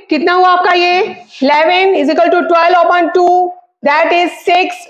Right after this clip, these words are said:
month। Clear हो गया? Middle of every month भी। चलिए, next हम निकालेंगे end of every month।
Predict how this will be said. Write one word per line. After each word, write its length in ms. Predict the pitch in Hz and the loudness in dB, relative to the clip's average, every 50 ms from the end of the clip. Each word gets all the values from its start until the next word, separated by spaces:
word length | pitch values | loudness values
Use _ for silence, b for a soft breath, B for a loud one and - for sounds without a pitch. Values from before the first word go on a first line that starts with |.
| 294 311 294 | -6 -4 -2
month। 800 | 269 277 285 294 302 302 302 294 285 277 254 233 202 196 208 - - _ _ _ _ _ _ _ _ _ _ - | 0 2 2 2 2 2 2 2 0 0 0 -2 -2 -4 -8 -12 -16 _ _ _ _ _ _ _ _ _ _ -2
Clear 220 | 277 302 330 349 | 0 0 2 2
हो 60 | 349 339 | 2 2
गया? 120 | 349 359 | 2 2
Middle 280 | 349 349 349 370 359 359 | 2 2 2 2 2 2
of 120 | 349 349 370 | 2 0 0
every 200 | 339 339 370 370 370 | 0 0 0 0 0
month 180 | 349 349 349 370 | 0 0 0 0
भी। 160 | 370 370 392 403 466 392 - - - - - - - - - - B B B B | 0 2 0 0 -2 -4 -8 -14 -16 -14 -16 -16 -14 -16 -18 -18 B B B B
चलिए, 360 | - 330 302 277 247 208 185 196 - b b b b b | -4 -2 0 0 0 -2 -2 -4 -8 b b b b b
next 320 | 294 320 359 349 - - - | -2 -2 -2 -2 -2 -2 0
हम 120 | 330 349 | 0 2
निकालेंगे 500 | 359 359 370 339 320 330 339 349 349 370 | 2 2 0 0 0 0 0 0 2 2
end 320 | 349 294 330 370 381 381 392 | 0 0 0 -2 0 2 2
of 220 | 381 381 392 381 | 2 2 2 0
every 280 | 330 311 330 349 339 311 | 0 0 0 0 0 0
month। 460 | 311 302 247 - - - - - - | 0 0 -2 -2 -4 -8 -12 -16 -20